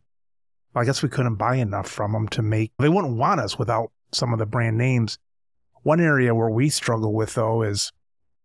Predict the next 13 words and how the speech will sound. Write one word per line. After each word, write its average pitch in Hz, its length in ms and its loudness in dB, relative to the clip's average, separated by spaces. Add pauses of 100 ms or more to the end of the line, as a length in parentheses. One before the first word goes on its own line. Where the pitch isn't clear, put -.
(140)
over-the-counter 135 760 0
items. 107 380 -2
And 117 80 -2
it 117 100 -4
seems 147 360 2
like 120 420 0 (400)
maybe 131 320 2
a 123 100 0
lot 123 140 2
of 123 80 0
the 117 80 2
secondary 120 640 0
wholesalers 123 960 0